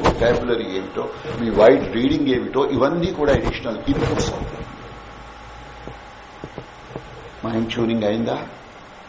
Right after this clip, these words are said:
నిన్న out of about one hundred and plus one thirty slides or so, నిన్న ట్వంటీ సిక్స్త్ స్లైడ్ దగ్గర ఆగిపోయాను నేను.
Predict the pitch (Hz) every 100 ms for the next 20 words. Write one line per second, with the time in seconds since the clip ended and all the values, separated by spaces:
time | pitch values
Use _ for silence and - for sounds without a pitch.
0 | - - - - - - - - - -
1 | - - - - - - - - - -
2 | - - - - - - - - - -
3 | - - - - - - 120 131 127 123
4 | 123 147 143 - - - 117 127 123 120
5 | 120 120 110 139 139 139 135 131 - 123
6 | 117 - 110 120 120 123 139 139 - 117
7 | 117 - 104 104 - 113 95 - - -
8 | - 110 107 - 113 - 170 - - -
9 | - - 110 110 104 123 101 101 - 98
10 | 87 87